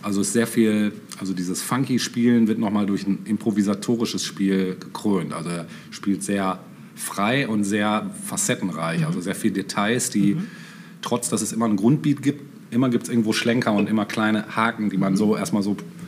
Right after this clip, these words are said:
Speaker 1: spontan vielleicht nicht merkt, wenn man dann aber mal einen Blick auf die Noten wirft oder sich genau mit den Dingern auseinandersetzt, dann ist das schon oft eine Ansage, das
Speaker 2: Mhm.
Speaker 1: nachzuspielen, weil, <clears throat> ja, man merkt so an den Details, dass das halt einfach drauf hat,
Speaker 2: Mhm.
Speaker 1: so, ne? Ein sehr songdienlicher Trommler,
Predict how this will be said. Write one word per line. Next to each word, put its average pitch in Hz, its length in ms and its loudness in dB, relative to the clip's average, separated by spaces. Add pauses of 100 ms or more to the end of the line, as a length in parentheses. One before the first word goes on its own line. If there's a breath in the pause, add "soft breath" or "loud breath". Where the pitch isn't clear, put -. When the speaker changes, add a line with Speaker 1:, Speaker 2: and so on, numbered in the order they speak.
(160 loud breath)
Speaker 1:
spontan 110 480 -2
vielleicht 107 260 0
nicht 123 160 2
merkt, 113 240 4
wenn 113 60 4
man 104 120 4
dann 95 120 2
aber 107 180 4
mal 104 140 4
einen 107 100 2
Blick 117 180 0
auf 117 120 0
die 117 120 2
Noten 123 300 4
wirft 113 220 2
oder 107 100 6
sich 104 160 -2
genau 104 240 2
mit 120 140 4
den 110 120 4
Dingern 110 280 4 (400 loud breath)
auseinandersetzt, 113 680 2
dann 110 120 4
ist 104 120 -2
das 110 100 0
schon 110 360 2 (320 loud breath)
oft - 420 0 (540 loud breath)
eine - 140 2
Ansage, 110 540 4
das 87 320 4
Speaker 2:
Mhm. 104 60 2
Speaker 1:
nachzuspielen, 78 760 -2
weil, 220 560 6
<clears throat> - 40 -4
ja, 104 140 0
man 87 140 -2
merkt 95 240 0
so 98 100 -2
an 90 100 -2
den 87 120 -2
Details, 90 400 0
dass 87 140 -6
das - 240 -8
halt 80 180 -6
einfach - 240 -10
drauf 85 320 -6
hat, - 220 -8
Speaker 2:
Mhm. 180 40 -2
Speaker 1:
so, 160 120 -4
ne? 202 80 -4 (840)
Ein 82 220 -8
sehr 98 120 0
songdienlicher 117 640 0
Trommler, 107 440 0